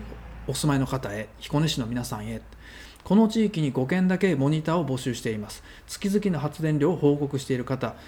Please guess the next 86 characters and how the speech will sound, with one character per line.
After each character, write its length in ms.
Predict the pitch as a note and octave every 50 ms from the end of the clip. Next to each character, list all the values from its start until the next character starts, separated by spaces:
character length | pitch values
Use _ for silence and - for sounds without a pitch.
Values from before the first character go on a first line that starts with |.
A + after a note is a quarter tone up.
| - - -
え 120 | C3 A#2+
ー、 20 | B2+
家 180 | - D#3+ G3
の 80 | G3 G3
写 140 | F#3+ - F#3
真 200 | - - G3+ A3+
を 40 | A3
提 220 | - - D3+ D3+
供 120 | D3+ D3+ C#3+
し 60 | C3+
て 80 | - C#3
く 100 | - C3+
れ 80 | C3
る 80 | B2 A#2
方、 300 | A2 B2+ A#2 - G#2+ - - - - -
三 240 | - - E3 F3 F3
キ 100 | E3+ F3+
ロ 80 | F3 F3
以 60 | F3
上 160 | E3+ D#3+ D3
の 80 | C#3+ C3+
太 180 | C3+ D3 D3
陽 140 | D3+ D3+ D3+
光 160 | D3+ D3+ D3
発 220 | C3+ D#3 D3 - C3+
電 180 | C3+ C3+ D#3
が 140 | F#3+ A3+ G3+
設 180 | - - A#2+ -
置 120 | - B2+
で 80 | B2+ B2+
き 100 | C3 C3
る 80 | B2 A#2+
方、 240 | B2 A2+ A2+ - - -
モ 120 | C#3+ D3+
ニ 140 | E3 E3 D#3
タ 160 | E3+ E3 D#3+
ー 40 | D#3
価 120 | E3+ E3
格 220 | - E3+ C3+ - G#3
で 180 | B3 A3 - -
ご 100 | - -
提 180 | C3 - E3+ F3
供 140 | F3 E3+
し 120 | E3 - D#3
ま 80 | D3+ D3
す」 100 | - -
っ 20 | -
て 60 | A2+
い 80 | C3
う、 140 | F3+ F#3+ - - - - - - - - - - - -
エ 60 | -
ー 260 | E3+ F#3 G#3 G#3+ A3+
四 260 | A3+ A3+ A3+ A3+ A3+
用 180 | A3+ A#3+ A#3+ G#3
紙 160 | G#3 - C3
の、 300 | C3 C3 B2 A2 F#2 - - - - - _ -
な 100 | - E3
ん 20 | E3
か 80 | D3+
も 100 | C#3+ D3
う 40 | D3 C#3
ザ 140 | C3+ E3
ラ 120 | G3 G#3 G#3
バ 120 | G3+ G#3+
ン 40 | G#3+
紙 120 | F#3+ -
じ 60 | - B2
ゃ 40 |
な 100 | B2 B2+
い 40 | B2+ G#2+
で 60 | G#2+
す 80 | -
け 60 | - A#2+
ど 60 | C#3+
ね、 80 | F3+
そ 100 | D#3+ E3+
の 80 | F#3 F3+
も-、 160 | E3 D#3+ F3 F#3
文 280 | G3+ G3+ F#3 F#3 A3+ A3
字 120 | E3+ C3+
だ 100 | B2+ B2+
け。 220 | - - - - - - - - - - - - - - - - - - - - - - - D#3
画 120 | D#3 D#3+
像 120 | D#3+ D#3+ D3+
な 120 | C#3 C3
し。 160 | C3+ - -